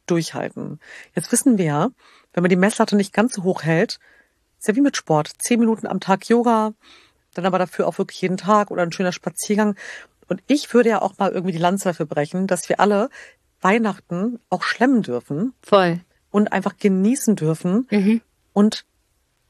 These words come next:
Speaker 1: wenn wir das, was du gerade gesagt hast, deinen tollen Satz auch verinnerlichen, dann spüren wir doch auch selbst,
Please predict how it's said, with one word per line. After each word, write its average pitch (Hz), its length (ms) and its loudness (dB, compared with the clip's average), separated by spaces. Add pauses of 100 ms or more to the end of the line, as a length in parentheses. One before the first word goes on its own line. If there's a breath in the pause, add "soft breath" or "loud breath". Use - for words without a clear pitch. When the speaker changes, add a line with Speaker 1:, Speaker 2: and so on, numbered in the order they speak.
(280)
Speaker 1:
wenn 190 160 0
wir 202 80 4
das, 233 240 0
was - 140 -2
du 226 100 -4
gerade - 220 -4
gesagt 190 320 0
hast, 175 160 -6
deinen 165 160 -4
tollen 208 340 2
Satz - 460 -4
auch 156 100 -2
verinnerlichen, 190 560 -2
dann 175 100 0
spüren 190 280 0
wir 185 60 0
doch - 140 -4
auch - 100 -6
selbst, 180 540 -2